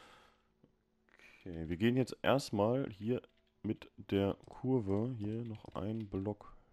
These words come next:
höher. Genau, wir gehen jetzt hier mit der Kurve noch einen Block höher. Und dann sieht das so aus. Äh, jetzt muss ich gucken.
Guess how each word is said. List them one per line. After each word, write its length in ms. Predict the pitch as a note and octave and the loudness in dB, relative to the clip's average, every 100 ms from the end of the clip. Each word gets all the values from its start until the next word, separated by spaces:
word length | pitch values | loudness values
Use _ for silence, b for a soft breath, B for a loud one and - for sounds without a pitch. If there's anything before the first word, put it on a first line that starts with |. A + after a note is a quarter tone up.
| _ A2+ | _ -10
höher. 680 | A2+ E2 D2+ F2+ - - D#3 _ _ _ _ _ _ b b b b b b b b b _ _ | -8 -8 -8 -8 -10 -14 -18 _ _ _ _ _ _ b b b b b b b b b _ _
Genau, 460 | F#2+ E2 E2+ G#2 B2 | -10 -8 -8 -6 -2
wir 100 | G#2 | 0
gehen 160 | G2+ G2 | 0 -2
jetzt 180 | F#2 | -2
hier 120 | - A2+ | -4 -4
mit 140 | G#2 | 0
der 80 | G2+ | -2
Kurve 380 | - B2+ C3 A#2+ | 2 4 4 2
noch 220 | A2 - | 0 0
einen 240 | G#2+ A#2 | 0 0
Block 280 | G2+ F#2+ - | 0 -2 -2
höher. 360 | F#2+ G#2+ D3+ G#3 _ _ _ | 2 4 4 0 _ _ _
Und 100 | A2+ | -12
dann 120 | A#2+ | -10
sieht 120 | G2 F#2 | -6 -8
das 140 | F2+ | -6
so 240 | D#2+ F#2 - | -8 -8 -6
aus. 540 | - E2+ C3 - - B B B B B B B B - | -8 -6 -8 -12 -18 B B B B B B B B -8
Äh, 580 | G2+ B2 C3+ C#3 C#3 C#3 | -6 -4 -2 0 0 -2
jetzt 160 | - | -4
muss 120 | G#2 | -6
ich 160 | G#2 - | -6 -6
gucken. 880 | - - - - F2+ F2+ F#2 F2 | -12 -16 -16 -14 -12 -12 -14 -16